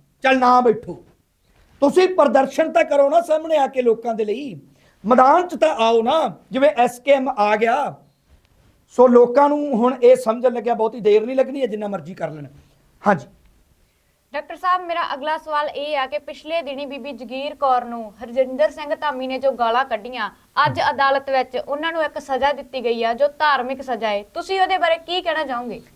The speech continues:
Speaker 1: ਇਹ ਸਜ਼ਾ ਜਿਹੜੀ ਆ, ਇਹ ਪੰਜ ਸਿੰਘ ਸਾਹਿਬਾਨਾਂ ਨੇ, ਜਿਹੜੇ ਪੰਜ ਪਿਆਰੇ, ਉਹਨਾਂ ਨੇ ਲਾਈ ਆ।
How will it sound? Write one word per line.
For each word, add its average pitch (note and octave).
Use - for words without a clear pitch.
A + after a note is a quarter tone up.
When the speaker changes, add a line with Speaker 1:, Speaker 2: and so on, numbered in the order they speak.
Speaker 1:
ਇਹ C4+
ਸਜ਼ਾ B3+
ਜਿਹੜੀ C4
ਆ, C#4
ਇਹ C#4
ਪੰਜ C4+
ਸਿੰਘ C4
ਸਾਹਿਬਾਨਾਂ A3+
ਨੇ, A#3+
ਜਿਹੜੇ B3
ਪੰਜ A#3+
ਪਿਆਰੇ, B3
ਉਹਨਾਂ B3+
ਨੇ A#3+
ਲਾਈ C#3
ਆ। -